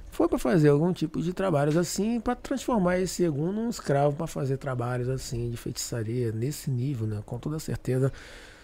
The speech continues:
sem ser leviano aqui, dentro do que a gente entende, é a única explicação que eu, pra que que você ia querer pegar o crânio de um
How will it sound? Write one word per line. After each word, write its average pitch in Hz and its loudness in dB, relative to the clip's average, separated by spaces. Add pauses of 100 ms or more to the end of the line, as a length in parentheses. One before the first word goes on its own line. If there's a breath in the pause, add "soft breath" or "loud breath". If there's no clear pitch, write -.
(160 loud breath)
sem 147 4
ser 151 6
leviano 143 8
aqui, 127 2 (240)
dentro 123 2
do 120 4
que - 2
a - 6
gente 117 2
entende, 123 4
é 131 4
a 127 8
única 131 8
explicação 135 4
que - -4
eu, 139 0 (260)
pra 151 6
que 202 -4
que - -10
você - -2
ia 208 2
querer 170 4
pegar 156 4
o 156 6
crânio 156 4
de 156 4
um 160 2